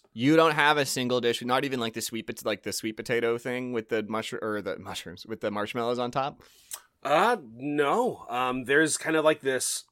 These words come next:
Speaker 2: sweet potato, like, crumble thing that my brother-in-law makes, but that doesn't
Speaker 1: Mm.
Speaker 2: have marshmallows in it. The cranberry salad is mostly natural ingredients aside from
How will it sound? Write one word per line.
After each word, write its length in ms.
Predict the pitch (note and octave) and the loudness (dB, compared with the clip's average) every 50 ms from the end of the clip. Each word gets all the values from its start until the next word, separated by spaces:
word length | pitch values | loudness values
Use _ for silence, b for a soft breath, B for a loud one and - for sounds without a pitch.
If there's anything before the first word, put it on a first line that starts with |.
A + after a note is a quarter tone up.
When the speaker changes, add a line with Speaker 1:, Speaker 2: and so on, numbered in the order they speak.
| _ | _
Speaker 2:
sweet 440 | - - - - - - C#3+ D#3+ D#3 | -8 -4 -2 -2 -2 -2 -2 -4 -4
potato, 680 | - E3+ - - D#3+ D#3 D3 C#3+ C3+ C3 B2+ B2 B2 A#2+ | -6 -8 -8 -6 -4 -2 0 0 0 0 2 2 0 0
like, 260 | A#2 A#2+ A2+ A2 - _ _ _ _ _ _ | 0 -2 -2 -4 -6 _ _ _ _ _ _
crumble 560 | - - - - B2 A#2 A#2+ B2+ C#3+ D3 D3+ D3 | -20 -20 -14 -8 -6 -6 -4 -2 -2 -2 -2 -2
thing 360 | - E3 D#3 D#3 D#3+ F3 D#3+ | -2 -2 0 0 0 -2 -2
that 140 | D3+ C3 A2 | -4 -4 -4
my 120 | G#2+ G#2 | -6 -8
brother-in-law 680 | F#2 G2 G#2 G#2+ A2+ C3+ C#3+ D3 D#3 D#3+ E3+ E3+ E3+ E3 | -8 -8 -8 -8 -6 -6 -6 -6 -4 -2 0 0 0 0
makes, 320 | E3+ E3 E3+ E3 - - | -2 -4 -4 -4 -6 -8
but 280 | - - A2+ A2 - - - A2 | -6 -6 -6 -6 -6 -8 -12 -10
that 160 | A#2 A2 A2 | -6 -6 -4
doesn't 220 | - D#3 D3 C#3 D3 | -4 -6 -6 -6 -4
Speaker 1:
Mm. 60 | C#3+ | -4
Speaker 2:
have 120 | C#3 B2+ | -4 -4
marshmallows 640 | C3+ C#3 C#3 C#3 - - C#3+ C#3 C3+ C#3 C#3+ C3+ C3+ | -4 -6 -6 -6 -6 -8 -8 -6 -6 -6 -6 -6 -4
in 140 | C#3+ C#3+ C#3+ | -4 -4 -4
it. 180 | C#3 D3 - B B B B B B B B B | -4 -6 -8 B B B B B B B B B
The 60 | B2 A#2+ | -14 -8
cranberry 500 | - D3 C#3+ C#3 C3+ B2+ A#2 A2 G#2 G2 | -4 0 0 0 0 0 -2 -2 -2 -4
salad 580 | - - C#3+ C3+ C#3 C3+ C3+ C3+ C3+ C3+ C3+ | -2 0 2 2 2 2 2 2 0 0 0
is 240 | B2+ A#2+ A#2 A2 - A#2+ | 0 -2 -2 -4 -4 -2
mostly 380 | C3 C#3+ C#3+ C#3 - C#3+ B2+ | 0 0 0 0 0 -2 -2
natural 360 | B2 B2 A#2+ A#2+ - C#3 A#2+ | -2 -2 -2 -2 -4 -4 -4
ingredients 480 | A#2 A#2 G2+ A#2 A#2 A2+ A#2 B2 A#2+ - | -4 -4 -6 -6 -6 -4 -6 -6 -6 -6
aside 280 | A2+ - - A#2+ A2+ - | -6 -6 -4 -4 -4 -4
from 220 | B2 B2 B2+ B2 | -6 -8 -8 -10